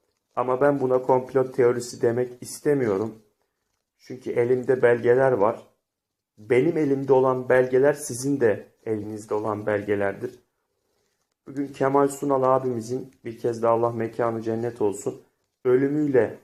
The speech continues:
ko-, ilgili konuşacağız. Ölümü hakkında konuşacağız. Biliyorsunuz Kemal abimiz bize medyada ne öğretildi? İşte üç Temmuz iki bin tarihinde, yani bundan aşağı yukarı bir on altı buçuk, on yedi yıl önce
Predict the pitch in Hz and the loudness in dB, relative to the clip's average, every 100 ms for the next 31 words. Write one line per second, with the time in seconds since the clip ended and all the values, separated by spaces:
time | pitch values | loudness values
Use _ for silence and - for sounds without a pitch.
0 | _ _ _ 110 107 - 117 110 110 110 | _ _ _ -10 -10 -12 -10 -6 -6 -4
1 | 104 104 101 127 123 127 120 139 147 131 | -6 -6 -4 -4 -2 -2 0 0 0 -2
2 | - 113 104 98 - _ _ _ - 107 | -4 -6 -4 -6 -8 _ _ _ -8 -6
3 | 107 104 123 127 127 135 135 135 127 - | -8 -2 0 0 0 -2 -2 -4 -10 -6
4 | 131 123 127 127 123 123 127 - _ _ | -4 -2 0 0 0 -6 -8 -10 _ _
5 | _ _ _ _ _ _ 117 127 123 120 | _ _ _ _ _ _ -6 -4 -2 0
6 | 123 123 120 131 131 - 113 135 131 110 | 0 0 0 0 0 -6 -2 2 2 0
7 | - 107 107 135 - - 123 120 - _ | -4 -8 -6 -8 -10 -2 -2 -2 -8 _
8 | _ _ _ 143 139 - 117 113 120 120 | _ _ _ -12 -10 -6 -4 -4 -8 -10
9 | - 117 - 135 110 104 110 104 101 101 | -16 -14 -10 -6 -6 -2 0 2 -2 -4
10 | 101 139 185 107 104 110 113 110 113 110 | -2 -2 -2 -6 -6 -6 -6 -2 -2 -4
11 | - - 117 - 113 107 113 107 110 104 | -10 -10 -10 -6 -6 -4 -6 -4 -6 -2
12 | 120 117 107 - 104 107 - - 123 117 | -2 0 -2 -4 -12 -14 -10 -4 -4 -4
13 | 107 98 98 98 95 - 139 | -6 -4 -2 -2 -4 -8 -12